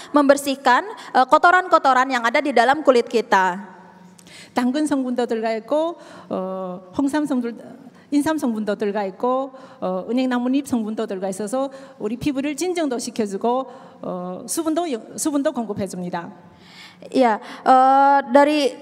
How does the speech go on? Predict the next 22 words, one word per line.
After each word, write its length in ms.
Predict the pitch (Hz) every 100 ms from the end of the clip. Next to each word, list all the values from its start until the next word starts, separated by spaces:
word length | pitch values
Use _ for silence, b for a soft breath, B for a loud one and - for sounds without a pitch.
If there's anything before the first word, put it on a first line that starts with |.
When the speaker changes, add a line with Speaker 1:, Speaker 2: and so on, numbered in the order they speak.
| -
Speaker 1:
di 160 | 233
kandungan 400 | 269 285 294 294
dari 380 | 285 285 294 302
foam 260 | 294 302 294
cleanser 320 | 302 302 285
ini, 380 | 269 254 339 339
dia 180 | 247
memiliki 480 | 339 320 294 277 320
kandungan 380 | 330 285 285 339
yang 100 | 320
sangat 240 | 320 277 269
banyak 580 | 240 196 208 220 320 294
dan, 320 | 240 247 254
eh, 380 | - - 254 262
salah 160 | 247 262
satu 160 | 277
manfaatnya 560 | 285 277 262 240 269 359
adalah 240 | 254 294 285
bisa 180 | 247 320
membersihkan 720 | 349 302 269 277 285 269 254
make 240 | 240 226
up, 320 | 220 233 349